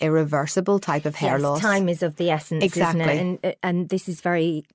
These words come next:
Speaker 2: common, or certainly not at all unusual, in women over forty. I
Speaker 3: Yeah.
Speaker 2: get so many questions about this, about women of a certain age, um, are suffering from this. Um, final question before we go. I could be here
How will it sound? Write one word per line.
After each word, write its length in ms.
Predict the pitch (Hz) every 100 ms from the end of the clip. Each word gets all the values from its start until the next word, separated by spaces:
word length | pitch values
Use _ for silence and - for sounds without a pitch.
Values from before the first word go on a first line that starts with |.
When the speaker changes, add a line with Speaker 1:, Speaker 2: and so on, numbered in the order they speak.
| _
Speaker 2:
common, 340 | - 190 170 160
or 80 | 175
certainly 360 | 202 170 170
not 220 | 165 170
at 120 | 180 175
all 140 | 165
unusual, 500 | 160 160 156 170 160
in 400 | - 165 160 - _ -
women 520 | 170 165 151 151 147
over 280 | - 160 151
forty. 500 | 151 165 156 - 151
I 100 | 147
Speaker 3:
Yeah. 140 | 175 165
Speaker 2:
get 80 | -
so 320 | - 170 165
many 380 | 160 151 147 -
questions 460 | - 160 - 156 151
about 260 | 151 147
this, 220 | 135 139
about 220 | 151 151 -
women 300 | 156 151 147
of 140 | 151
a 60 | 147
certain 380 | - 151 - 151
age, 420 | 147 139 139 - - - - - - - -
um, 240 | 156 147 156
are 60 |
suffering 420 | 156 151 - 147 147
from 220 | 139 139
this. 260 | 139 139 - - - - -
Um, 160 | 190
final 600 | - - 233 240 226 196
question 580 | - - 165 - 151 147
before 280 | 147 - 151
we 100 | 147
go. 220 | 147 131
I 100 | 143
could 220 | 147 214 -
be 120 | 156
here 220 | 143 135